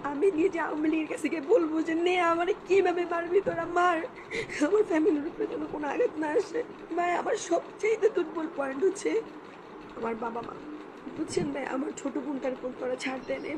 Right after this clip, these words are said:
বলছে যে, "আমার বোন রে, আমার ভাই স্কুল যায়, তোর বোনের রাস্তায়, ইয়া, তোর মেয়ের রাস্তায় পেলে আমার বাবার আজকে অনেক বাজেভাবে বলছে, থ্রেট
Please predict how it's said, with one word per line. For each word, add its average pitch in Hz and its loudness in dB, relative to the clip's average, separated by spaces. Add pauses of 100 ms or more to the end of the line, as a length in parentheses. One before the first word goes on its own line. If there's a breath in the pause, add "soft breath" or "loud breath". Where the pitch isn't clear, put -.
(100)
বলছে 339 0
যে, 320 -4
"আমার 294 -2
বোন 262 -4
রে, 262 -2 (300 loud breath)
আমার 233 -6
ভাই 247 -2
স্কুল 294 -2
যায়, 254 0
তোর 254 2
বোনের 269 -2
রাস্তায়, 247 2 (140)
ইয়া, - -2
তোর - -2
মেয়ের 262 0
রাস্তায় 254 -2
পেলে 254 -2
আমার 254 -2
বাবার 262 0
আজকে - -6
অনেক 359 2
বাজেভাবে 294 0
বলছে, - 0
থ্রেট 330 0